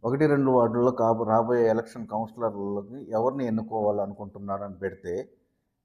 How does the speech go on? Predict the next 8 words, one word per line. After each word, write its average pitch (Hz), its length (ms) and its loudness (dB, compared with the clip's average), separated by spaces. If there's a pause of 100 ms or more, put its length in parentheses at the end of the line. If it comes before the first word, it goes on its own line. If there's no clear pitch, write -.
ఇక్కడ - 260 -4
పెద్ద 104 120 0
కామెంట్లు 113 480 2
ఏం 107 140 2
రాలేదు, 98 640 2 (360)
పేర్లు 117 220 4
కూడా 113 240 0
చెప్పలేదు, 104 540 -2